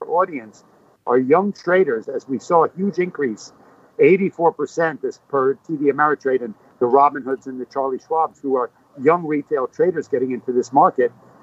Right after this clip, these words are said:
M-, look, if you don't know fundamentals and technical analysis, which you and I and, and,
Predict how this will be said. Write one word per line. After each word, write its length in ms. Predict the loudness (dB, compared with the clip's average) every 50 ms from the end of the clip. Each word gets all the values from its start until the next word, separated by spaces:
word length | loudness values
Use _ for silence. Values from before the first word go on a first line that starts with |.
| _ _ _
M-, 260 | -6 -4 -4 -4 -4 -6 -4 0
look, 260 | 4 4 4 4 2 0 -4
if 120 | -6 -6 -4
you 160 | -4 -4 -2 0
don't 300 | 0 0 0 0 -2 -2
know 300 | 0 0 2 2 0 0
fundamentals 640 | -4 -8 -6 -8 -10 -10 -10 -8 -8 -8 -8 -8 -10
and 100 | -14 -14 -12
technical 420 | -12 -12 _ -14 -14 -10 -8 -8
analysis, 600 | -6 -4 -2 -2 -2 -2 -4 -6 -14 -20 -20 -20 -20 _ _ _ _ _
which 180 | -14 -14 -12 -8
you 200 | -4 -2 0 0
and 100 | 2 2
I 220 | 4 4 4 2 0 -2
and, 100 | -6 -10 -12 -12
and, 140 | -12 -12